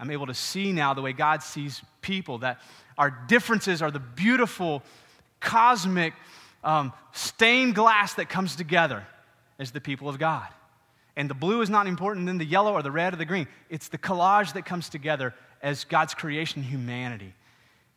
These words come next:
We've gotta get over our prejudices, ethnically,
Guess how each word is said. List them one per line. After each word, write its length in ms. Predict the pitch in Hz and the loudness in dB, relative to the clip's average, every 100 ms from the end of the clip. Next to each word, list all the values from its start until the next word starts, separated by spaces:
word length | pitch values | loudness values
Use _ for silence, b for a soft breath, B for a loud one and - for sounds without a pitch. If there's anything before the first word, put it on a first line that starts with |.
| _ _ _ - | _ _ _ -8
We've 160 | 156 | -6
gotta 160 | 165 135 | -2 -4
get 120 | 123 | -2
over 200 | 120 117 | -4 -2
our 80 | 139 | -2
prejudices, 760 | 143 139 120 98 - 107 - - _ _ _ _ - | -2 -6 -8 -14 -16 -18 -20 -20 _ _ _ _ -10
ethnically, 680 | 123 - 139 151 151 147 | -8 -8 -10 -6 -6 -6